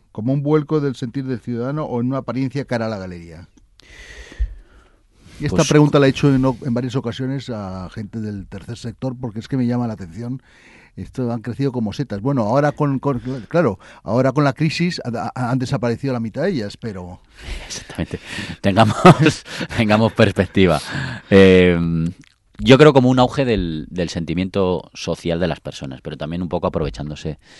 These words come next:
Speaker 2: de la coyuntura. Eh, no deja de ser una manera de participar, pero olvidémonos un poco de las, de lo que son las entidades y vamos un poco, es decir, eh, voluntarios, ahora hay un pelín menos, pero sí tuvimos un auge, un boom del, del,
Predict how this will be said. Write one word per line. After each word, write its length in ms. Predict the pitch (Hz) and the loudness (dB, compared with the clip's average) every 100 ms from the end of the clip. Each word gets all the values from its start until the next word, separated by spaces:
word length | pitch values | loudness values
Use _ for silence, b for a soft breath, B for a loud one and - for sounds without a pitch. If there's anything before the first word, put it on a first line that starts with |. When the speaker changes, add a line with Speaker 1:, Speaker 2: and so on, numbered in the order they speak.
| B B | B B
Speaker 2:
de 120 | 82 | -4
la 100 | 76 | -4
coyuntura. 640 | - 71 69 71 69 64 _ B B B B B _ 87 | -6 -10 -10 -10 -10 -10 _ B B B B B _ 0
Eh, 540 | 85 85 82 82 82 82 | 2 4 4 2 2 2
no 100 | 104 | 2
deja 200 | 113 110 | 4 2
de 80 | 98 | 0
ser 140 | 104 | 0
una 140 | 98 | -2
manera 300 | 85 80 82 | -2 -2 0
de 80 | 78 | -2
participar, 560 | - 71 - 80 85 71 | -2 -8 -8 -2 0 0
pero 260 | 85 85 - 92 95 | -4 -4 -4 -10 -6
olvidémonos 500 | 101 110 123 127 110 | -2 0 0 -2 -4
un 80 | |
poco 220 | 95 95 92 | -4 0 2
de 40 | |
las, 300 | 82 76 - - | 2 -2 -6 -10
de 120 | 82 | -6
lo 120 | 76 | -6
que 80 | 76 | -2
son 160 | 90 | 2
las 100 | 85 | 2
entidades 380 | 80 76 87 90 | 0 -2 -2 -2
y 40 | 78 | -6
vamos 300 | 80 80 82 | -6 -8 -12
un 80 | |
poco, 300 | 76 78 85 | -14 -10 -10
es 80 | - | -8
decir, 260 | 76 71 - b b b b b b _ - | -10 -12 -14 b b b b b b _ -4
eh, 400 | 76 73 73 69 | -2 0 -2 0
voluntarios, 800 | 82 87 87 104 117 127 - - _ - | 2 2 4 6 6 4 2 -16 _ -10
ahora 120 | 95 | -6
hay 80 | 95 | -4
un 120 | 95 | -4
pelín 240 | 85 87 87 | -4 -4 -2
menos, 380 | 87 78 69 - | -2 -4 -6 -6
pero 180 | 73 | -6
sí 80 | 71 | -6
tuvimos 400 | - 92 90 87 | -4 -2 -2 -4
un 100 | 85 | -4
auge, 220 | 82 - 76 | -4 -4 -6
un 140 | 76 | -2
boom 200 | 80 80 | -2 0
del, 320 | 78 71 67 B B B B | 0 0 -4 B B B B
del, 240 | 80 80 | -8 -4